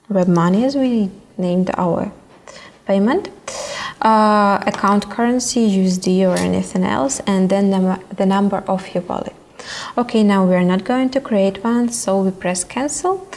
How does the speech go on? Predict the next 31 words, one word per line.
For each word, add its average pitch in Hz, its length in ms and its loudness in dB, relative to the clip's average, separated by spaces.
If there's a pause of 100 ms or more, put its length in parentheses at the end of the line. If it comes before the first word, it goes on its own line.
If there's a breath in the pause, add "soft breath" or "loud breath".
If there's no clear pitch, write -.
(140 loud breath)
but 214 180 -4
you 226 100 4
need 208 240 2
to 190 80 -4
press 185 320 -2
create. - 580 -8 (1500 loud breath)
And 240 460 2
we're 233 140 4
moving 233 520 2
on 208 260 2
to 202 100 0
the 196 100 0
next 175 340 -2
step, 269 360 -2
it's 208 280 -2
gu-, - 520 -6
guest 190 340 -2
accounts. 311 640 -2 (1500 loud breath)
Okay, 214 380 4
this 247 380 0
step - 480 -4
you 233 120 4
will 214 160 2
need 226 280 2
if - 280 -2
you 214 80 0
want 208 460 0
to 196 200 -2
add 202 200 0
some 190 260 0
guests 190 400 -2